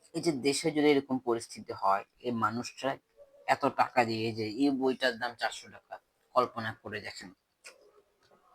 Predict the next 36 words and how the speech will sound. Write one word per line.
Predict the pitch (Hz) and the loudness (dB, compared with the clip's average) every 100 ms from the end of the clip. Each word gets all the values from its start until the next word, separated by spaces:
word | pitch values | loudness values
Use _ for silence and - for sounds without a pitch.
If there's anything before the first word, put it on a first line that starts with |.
| _ - - - | _ -20 -20 -12
সরকার | - 131 - 131 | 2 2 4 2
বই | 120 120 | 2 0
দিতে | 123 | 0
লেট | 123 107 - | -4 -4 -8
করতেছে, | 110 - 110 - - - | -14 -14 -12 -12 -12 0
যারা | 113 135 | 2 4
কিনে | 175 _ 175 147 117 | 2 _ 4 4 6
তাদের | - 123 147 147 | 8 8 6 2
প্রতি | 151 131 | -2 -2
আমি | 123 120 120 - - - | -2 -2 -6 -10 -16 -20
ঘৃণা | - 110 110 | -14 -12 -12
প্রকাশ | - 110 - | -12 -12 -8
করি | 120 | -4
যে | 117 | -2
আপনারা | 117 - 127 - | -4 -6 -12 -2
কেন | 151 147 | 0 2
কিনছেন, | 143 196 - - - _ | 0 -10 -18 -18 -20 _
সরকার | - 117 135 | -6 -6 -6
তো | 127 135 | -10 -4
দিবে। | 117 117 113 _ _ _ _ _ | -4 -4 -8 _ _ _ _ _
দেরি | 131 139 | 4 6
হচ্ছে, | 160 156 - | 6 4 6
আপনার | 143 - 139 | 6 6 4
একা | 135 - 147 | 4 6 6
দেরি | 147 | 6
হচ্ছে | 165 151 165 | 4 2 0
না, | 160 | 2
সারা | 143 139 | 6 8
বাংলাদেশে | 131 135 139 143 147 | 8 6 2 0 -4
দেরি | 127 113 | -6 -6
হচ্ছে। | 120 107 - - _ _ 131 | -8 -14 -18 -20 _ _ 0
এমন | 143 147 | 4 6
না | 147 | 4
যে | 151 | 4
আপনার | - - - 151 139 135 _ _ - | 2 0 0 2 4 2 _ _ -4
সন্তান | 135 139 143 | 0 4 6